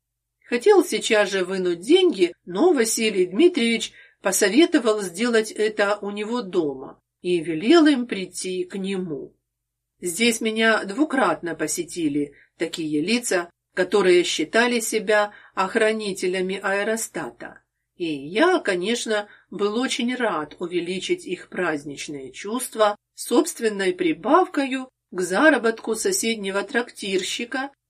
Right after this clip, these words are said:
который был ещё тут и прямо советовал им не давать, потому что, говорил он, деньги только увеличат кутёж этого дня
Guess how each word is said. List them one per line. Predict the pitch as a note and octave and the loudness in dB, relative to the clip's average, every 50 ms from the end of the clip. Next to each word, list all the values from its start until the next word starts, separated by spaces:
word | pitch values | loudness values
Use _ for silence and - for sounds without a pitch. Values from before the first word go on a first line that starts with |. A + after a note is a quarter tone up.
| _ _ | _ _
который | - A#3 A3+ - B3+ A#3+ A#3 A#3 A#3 | 0 0 2 4 2 2 4 2 0
был | G3 G3+ A#3+ A#3 A3+ A3 | 0 0 0 0 2 0
ещё | A3 A3 - - A3+ A3 | -2 -2 -2 -2 -2 -2
тут | A3 - A#3 A3+ A3 A3 - | -2 -2 -4 -4 -4 -4 -6
и | - G#3+ G3+ | -8 -10 -8
прямо | - - A3 G3+ G3 F#3+ G3 F#3+ | -2 2 2 2 2 2 -2 -4
советовал | - - G#3 G3 G#3 G#3 F#3+ F#3+ - F#3 F3+ F#3+ F#3 F#3+ | -2 -4 -4 -2 -2 -2 -2 -2 -2 -4 -2 -2 -2 -2
им | - G3+ G3 F#3+ F#3 F3+ | -4 -6 -6 -4 -4 -4
не | F#3+ G3+ | -4 -4
давать, | F#3 G#3 G#3 G3+ F#3 F3+ E3+ E3+ E3 D#3+ - - _ _ _ _ _ - | 0 0 0 0 0 0 -2 -2 -4 -8 -12 -18 _ _ _ _ _ -10
потому | F#3 F#3+ G#3 G3 F#3+ F#3+ F#3+ F#3 | -4 2 2 2 2 2 -2 -4
что, | - - F#3+ F3 | -4 -4 -4 -2
говорил | E3 F#3 F3+ F#3 F#3+ F#3+ G3 G3 F3+ F#3 | -2 -2 -2 -2 -2 -4 -2 0 0 0
он, | F3+ F3 F3 | 0 0 -2
деньги | D#3+ E3+ F#3+ A3 B3 D#4+ D#4+ D4+ C#4 A3+ A#3 B3+ C#4 - - - - _ _ | -6 -8 -4 0 0 2 2 2 2 0 -2 -2 -4 -6 -14 -20 -20 _ _
только | - A3 A#3+ E4+ F4+ F4+ D4+ A#3+ G#3+ | -2 4 6 6 6 6 4 4 4
увеличат | A3 G3+ F#3 F#3+ F#3 F3+ F#3 G#3 C#4+ C#4+ - A#3 G#3 G#3 - | 4 2 0 0 0 0 2 2 2 2 2 0 0 -2 -2
кутёж | - A#3+ A#3 A3+ - - A3 G3 F3+ E3+ - - - | -4 -4 -4 -4 -4 -6 0 0 2 0 0 -2 -6
этого | E3+ F3 D#3+ F3+ E3+ F3 F3+ F3 | -8 -6 -4 -4 -4 -2 -2 -4
дня | F3 F3+ F3+ F#3 G3 G#3 A3 C4 D4 D4 | -4 -4 -6 -4 -2 -2 0 -2 -2 -4